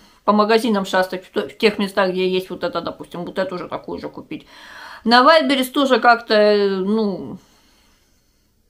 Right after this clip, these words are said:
ни, ни с руки, ни с ноги было. Мне хотелось просто небольшой флакончик, при этом бюджетно стоящий.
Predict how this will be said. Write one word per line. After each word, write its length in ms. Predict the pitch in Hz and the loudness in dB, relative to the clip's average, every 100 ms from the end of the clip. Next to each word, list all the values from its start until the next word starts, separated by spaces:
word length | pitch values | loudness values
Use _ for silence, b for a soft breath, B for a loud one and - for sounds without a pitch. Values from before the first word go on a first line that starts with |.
| _ | _
ни, 260 | 214 226 | 2 4
ни 520 | 240 240 262 269 254 | 6 8 8 10 6
с 120 | 226 277 | 4 0
руки, 280 | 262 262 | 0 2
ни 120 | 254 233 | 2 2
с 100 | - | 0
ноги 260 | 233 226 | 2 2
было. 340 | 214 208 208 208 | 4 4 4 2
Мне 340 | 214 226 285 | 0 2 2
хотелось 380 | 285 269 311 226 | 2 2 2 2
просто 240 | 202 - | -2 0
небольшой 420 | 214 220 233 240 | 2 2 0 0
флакончик, 560 | 214 226 311 302 302 - | 0 0 2 0 0 -4
при 140 | 208 | -2
этом 640 | 202 220 190 202 202 - 190 | -2 0 -2 -2 -4 -4 -4
бюджетно 420 | 226 220 220 - | -2 0 -2 -2
стоящий. 580 | 185 262 262 220 - 151 | -4 -2 0 -2 -8 -12